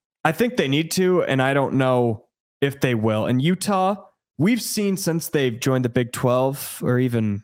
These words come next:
a year before that, their fan base is rampant. I think they're gonna be pretty good again. It's a home game, which you usually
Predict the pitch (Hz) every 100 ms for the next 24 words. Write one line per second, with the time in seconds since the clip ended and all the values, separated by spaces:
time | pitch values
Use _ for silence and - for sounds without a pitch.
0 | _ 123 123 131 117 - 123 120 120 -
1 | 135 143 - 135 139 135 139 135 - -
2 | - 110 120 127 135 107 139 156 147 135
3 | 127 117 107 - 123 107 110 113 113 110
4 | 113 _ _ _ - 156 147 - 180 240
5 | 151 135 143 160 175 151 254 294